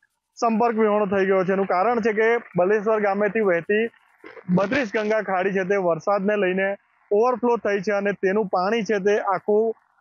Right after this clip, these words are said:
ફળિયાની ચારે તરફ છે તે ફરી વળ્યું છે. ખાસ કરીને બલેશ્વર ગામથી, અ, અન્ય એક આ માર્ગ છે, કેમેરામેનને કહીશ કે આ તરફ દ્રશ્યો બતાવે. તુંડી, બગુમરા અને પલસાણા જવાનો આ એક માર્ગ છે. તે માર્ગ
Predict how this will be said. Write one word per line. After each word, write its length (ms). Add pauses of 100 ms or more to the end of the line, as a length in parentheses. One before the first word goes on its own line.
(120)
ફળિયાની 400
ચારે 340
તરફ 260
છે 200
તે 280 (600)
ફરી 160
વળ્યું 280
છે. 120
ખાસ 320
કરીને 280
બલેશ્વર 520
ગામથી, 480 (400)
અ, 100 (160)
અન્ય 200
એક 220
આ 220
માર્ગ 300
છે, 180
કેમેરામેનને 520
કહીશ 320
કે 200
આ 180
તરફ 200
દ્રશ્યો 460
બતાવે. 440 (600)
તુંડી, 380
બગુમરા 720
અને 300
પલસાણા 580
જવાનો 380
આ 240
એક 220
માર્ગ 360
છે. 360 (420)
તે 100
માર્ગ 300